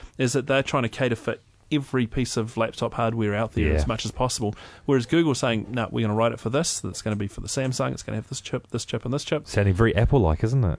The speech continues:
Speaker 1: <laughs> Yeah, exactly,
Speaker 2: Yeah.
Speaker 1: exactly. Hey, is it just me or is Samsung popping up everywhere?
Speaker 2: They are writing s-, oh, I'm getting one of the Series nines to play with soon,
Speaker 1: Oh.
Speaker 2: hopefully.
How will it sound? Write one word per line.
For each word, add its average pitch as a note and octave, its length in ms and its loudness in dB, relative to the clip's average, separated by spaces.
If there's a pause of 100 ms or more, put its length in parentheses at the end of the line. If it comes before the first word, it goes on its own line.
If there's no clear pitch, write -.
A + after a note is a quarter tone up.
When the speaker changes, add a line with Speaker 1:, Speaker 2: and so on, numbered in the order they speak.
Speaker 1:
<laughs> C#3 200 -2
Yeah, - 280 0
exactly, C#3 580 4
Speaker 2:
Yeah. G2 100 0
Speaker 1:
exactly. C#3+ 360 0 (380)
Hey, C4+ 80 0
is C4+ 140 2
it C#4+ 80 -2
just E4 240 0
me G#3+ 140 4
or G#3+ 80 4
is - 80 2
Samsung G3 600 2
popping E3 320 2
up G#2 160 -2 (140)
everywhere? G3 760 -2
Speaker 2:
They B2 180 6
are A#2+ 60 6
writing G2 380 6
s-, - 180 -4
oh, G#2 460 4
I'm A#2 140 6
getting B2 200 6
one A2+ 80 4
of G#2 80 6
the G2 60 4
Series G2 400 4
nines F#2+ 360 4
to - 100 -4
play F2+ 220 4
with E2 200 2
soon, G#2+ 340 0 (300)
Speaker 1:
Oh. A#2 240 4
Speaker 2:
hopefully. G2 340 4